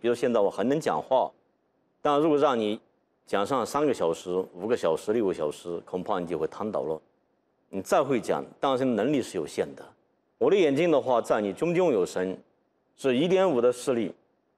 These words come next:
但超出一点五以外的视力以外的范围，你就无法看清。你能看清一公里范围内的事物，但是一公里以外的事物，你无法看清楚，所以都有限度。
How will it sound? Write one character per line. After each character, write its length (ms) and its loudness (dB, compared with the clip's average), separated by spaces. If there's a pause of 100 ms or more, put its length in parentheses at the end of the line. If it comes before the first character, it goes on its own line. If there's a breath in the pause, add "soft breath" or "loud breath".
(540)
但 220 2
超 280 2
出 180 -2
一 80 2
点 200 2
五 120 0
以 80 0
外 160 4
的 80 2
视 240 -4
力 140 -6
以 40 -4
外 200 2
的 260 -2 (340)
范 280 -2
围， 160 0
你 120 -8
就 140 0
无 120 -2
法 180 -4
看 220 -6
清。 300 -4 (500)
你 100 -4
能 120 2
看 200 0
清 200 0
一 20 -2
公 220 2
里 160 0
范 260 0
围 100 2
内 200 2
的 220 0
事 260 -4
物， 240 -2 (560)
但 180 2
是 160 0
一 100 2
公 240 0
里 100 0
以 60 2
外 140 4
的 120 0
事 240 -8
物， 160 -4
你 100 -10
无 100 -6
法 200 -8
看 200 -14
清 160 -10
楚， 220 -18 (680)
所 120 -2
以 20 -4
都 140 4
有 160 4
限 320 -2
度。 200 0